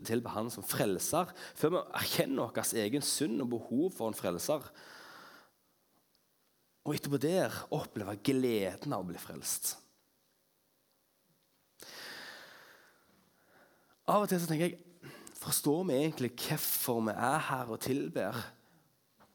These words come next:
Fordi at vi, vi er, <laughs> uten han så er vi ikke noe.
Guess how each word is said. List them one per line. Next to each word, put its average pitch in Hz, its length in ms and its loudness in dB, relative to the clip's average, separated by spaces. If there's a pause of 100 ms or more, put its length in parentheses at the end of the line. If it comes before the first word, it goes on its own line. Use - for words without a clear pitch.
(220)
Fordi 131 320 -2
at - 120 -12
vi, 117 60 -6 (580)
vi - 80 -6
er, 117 280 -2 (240)
<laughs> - 360 -4
uten 143 200 -2
han 190 160 2
så - 160 -4
er 170 160 -4
vi 202 80 -6
ikke - 140 -10
noe. - 260 -12